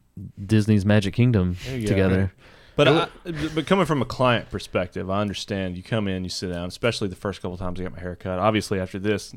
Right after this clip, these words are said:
Speaker 2: ice is kinda broken. So, but when you first sit down, it's like you just feel compelled to fill the silence with,
Speaker 1: Oh,
Speaker 2: with,
Speaker 1: yeah.
Speaker 2: with nonsense. So my question to you guys is, is there things that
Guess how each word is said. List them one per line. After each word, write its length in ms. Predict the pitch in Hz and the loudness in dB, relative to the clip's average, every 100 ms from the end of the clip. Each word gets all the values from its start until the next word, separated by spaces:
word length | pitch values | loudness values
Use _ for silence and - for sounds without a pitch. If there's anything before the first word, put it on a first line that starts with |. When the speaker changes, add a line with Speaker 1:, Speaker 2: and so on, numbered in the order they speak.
| - | -4
Speaker 2:
ice 240 | 131 123 | -2 -2
is 120 | 120 | -4
kinda 180 | - 101 | -6 -6
broken. 460 | 82 87 - 90 - - | -8 -12 -12 -16 -18 -14
So, 260 | - 90 - - - - - - - | -12 -10 -14 -20 -20 -20 -20 -20 -6
but 300 | 120 117 113 - | 2 4 2 -6
when 180 | 120 107 | -8 -8
you 40 | - _ | -10 _
first 260 | 135 120 | 0 2
sit 180 | - 123 | -2 -2
down, 260 | 113 123 117 | -2 0 -2
it's 140 | 92 | -4
like 160 | 92 - | -8 -8
you 80 | 92 | -12
just 160 | 90 | -12
feel 140 | - 107 | -6 -6
compelled 800 | - 90 - 110 110 104 95 - | -6 -4 -2 2 2 2 -2 -8
to 100 | - | -20
fill 320 | - 117 117 | -6 -2 -2
the 100 | 92 | -4
silence 720 | - 104 92 90 80 - - | -6 -4 -4 -6 -10 -16 -16
with, 200 | 98 95 87 | -14 -2 4
Speaker 1:
Oh, 180 | 220 | 6
Speaker 2:
with, 80 | 87 92 85 | 6 4 0
Speaker 1:
yeah. 40 | |
Speaker 2:
with 160 | 110 101 | -4 -4
nonsense. 640 | 104 101 98 101 101 92 | -2 -2 -4 -4 -8 -8
So 140 | - 113 | -4 0
my 140 | 104 | 0
question 400 | - - - 113 | 2 2 2 -2
to 80 | 98 | -2
you 160 | 104 113 | 0 -2
guys 340 | 82 87 92 | -4 -6 -10
is, 440 | 104 98 95 85 - _ _ _ _ - | -8 -6 -6 -8 -18 _ _ _ _ -12
is 140 | 120 | -6
there 100 | 120 | -6
things 420 | - 139 151 135 | -2 0 0 0
that 220 | 104 104 | -2 -2